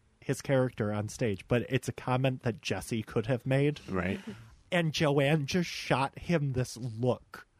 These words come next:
Speaker 1: that was so exactly what Joanne would have looked like
Speaker 2: Mm.
Speaker 1: at Jesse.
Speaker 2: <laughs> Right.
Speaker 1: That I, it's ingrained in my head because Joanne was walking very quickly across the stage. He made the comment like she wasn't supposed to hear it,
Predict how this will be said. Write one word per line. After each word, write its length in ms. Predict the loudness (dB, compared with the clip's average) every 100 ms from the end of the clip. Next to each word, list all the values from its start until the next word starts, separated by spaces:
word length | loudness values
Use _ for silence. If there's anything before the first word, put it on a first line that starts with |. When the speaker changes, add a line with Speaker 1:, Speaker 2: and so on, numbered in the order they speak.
| _ _ _ _ _ _ _
Speaker 1:
that 300 | -4 -2 0
was 160 | 0 0
so 420 | -2 0 4 4
exactly 540 | 2 0 0 0 -2 0
what 220 | 0 0
Joanne 520 | 2 2 4 2 2
would 160 | 0 0
have 200 | -2 0
looked 280 | -2 0 2
like 260 | 2 2
Speaker 2:
Mm. 80 | 0
Speaker 1:
at 200 | 0 0 -2
Jesse. 460 | -2 -2 -4 -2
Speaker 2:
<laughs> 100 | 0
Right. 320 | 2 2 2 0 -2
Speaker 1:
That 180 | -2 -2
I, 460 | 0 2 2 0 -4 -12 _ _ _ -14 -2
it's 220 | -2 -2
ingrained 840 | -2 0 0 0 2 4 4 2
in 140 | 2 2
my 240 | 2 2
head 440 | -2 0 0 0 -6
because 300 | -4 -2 0
Joanne 380 | 2 4 4 2
was 160 | 0
walking 440 | 0 0 0 -4 -2
very 260 | 0 0
quickly 420 | -2 -6 -6 -4 -6
across 380 | -4 -4 -4
the 80 | -6
stage. 440 | -10 -4 -2 -2 -4
He 120 | -2
made 260 | 2 0 0
the 80 |
comment 460 | -2 2 2 2 0
like 140 | -2 -2
she 120 | 0
wasn't 320 | 0 0 -2
supposed 400 | -4 2 2 2
to 140 | -6 -8
hear 300 | -4 -2 0
it, 160 | -2